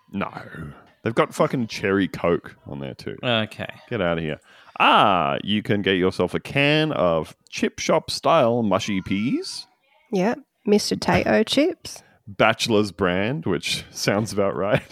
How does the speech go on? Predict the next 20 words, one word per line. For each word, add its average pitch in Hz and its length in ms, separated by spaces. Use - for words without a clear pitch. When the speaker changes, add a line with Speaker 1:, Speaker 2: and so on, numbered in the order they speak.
Speaker 2:
Yeah, 135 360
that 135 260
sounds 127 240
like 147 140
a 175 40
joke. 123 460
<laughs> - 40
Speaker 1:
You 95 100
can 90 80
get 98 140
yourself 85 320
a 80 320
tea. 95 580
You 82 160
can 85 240
get 87 180
Our 123 360
Mate 107 500
Delicious 104 720
Yeast 101 460